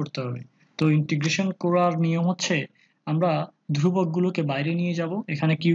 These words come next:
কিউ naught four pi epsilon naught হচ্ছে ধ্রুবক, আর X inverse two এর integration হচ্ছে X inverse ওয়ান। X inverse one এর জায়গায় একবার আর বসাবো, ওয়ান by আর, আর একবার infinity বসাবো, minus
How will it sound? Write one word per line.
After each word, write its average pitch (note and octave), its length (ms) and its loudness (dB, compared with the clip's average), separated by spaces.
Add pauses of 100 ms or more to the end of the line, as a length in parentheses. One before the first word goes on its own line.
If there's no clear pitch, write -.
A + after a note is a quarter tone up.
কিউ D#3+ 140 4 (100)
naught E3 120 2 (320)
four E3 180 2 (100)
pi D#3+ 200 4
epsilon D#3 340 0
naught D#3 120 0
হচ্ছে D#3+ 240 -4
ধ্রুবক, D#3+ 280 4 (480)
আর D3 220 2 (480)
X F3+ 160 -4 (120)
inverse F#3+ 280 0 (120)
two F3 80 -2 (100)
এর F3 140 -2
integration D#3 420 -2
হচ্ছে E3+ 220 -2
X - 200 -6
inverse E3 360 0
ওয়ান। D#3+ 200 2 (520)
X D#3 200 -4
inverse F3+ 340 2
one E3+ 260 0
এর E3 80 -4 (100)
জায়গায় F3 360 2 (100)
একবার D3 260 -2 (180)
আর D3 80 2 (100)
বসাবো, E3 340 0 (120)
ওয়ান C#3+ 160 0 (100)
by D#3 100 2 (120)
আর, G#3 80 2 (420)
আর D3+ 120 -2
একবার D3 280 0
infinity D3 400 0
বসাবো, D#3 320 -2 (220)
minus C#3+ 340 0